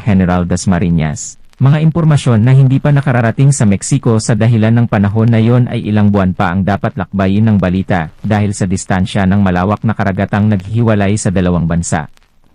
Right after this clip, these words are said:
Ang kanyang salaysay ay labis na ipinagtaka ng mga opisyal ng Mexico.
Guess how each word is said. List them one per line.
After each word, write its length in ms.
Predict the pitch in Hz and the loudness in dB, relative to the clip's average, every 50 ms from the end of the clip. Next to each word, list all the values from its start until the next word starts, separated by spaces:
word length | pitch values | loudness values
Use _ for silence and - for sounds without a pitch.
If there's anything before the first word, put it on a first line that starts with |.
| _ _ - - _ _ _ _ - | _ _ -20 -20 _ _ _ _ -2
Ang 160 | 123 123 120 | 0 0 2
kanyang 320 | 143 135 131 139 147 151 | 2 2 4 4 2 2
salaysay 560 | - 160 120 113 110 - - 110 107 107 - - | 0 0 0 0 0 0 -2 -2 -2 -2 -4 -4
ay 160 | 104 104 95 | -4 -2 0
labis 320 | 101 107 104 120 123 - | 0 0 0 -2 -2 -2
na 160 | - 127 117 | -2 -4 -2
ipinagtaka 560 | 117 - 117 107 101 92 - 104 92 - 101 95 | -2 0 0 0 0 0 -2 -6 -4 -2 -2 -2
ng 160 | 98 98 107 | 0 0 0
mga 180 | 98 90 87 87 87 | 0 0 0 -2 -2
opisyal 400 | 87 - 92 - - 95 87 82 | -4 -4 -4 -4 -2 -2 -2 0
ng 160 | 80 78 82 | 0 0 0
Mexico. 560 | 85 78 - - - 98 - - 78 - - | -2 -2 -4 -4 -4 -4 -2 -4 -4 -6 -8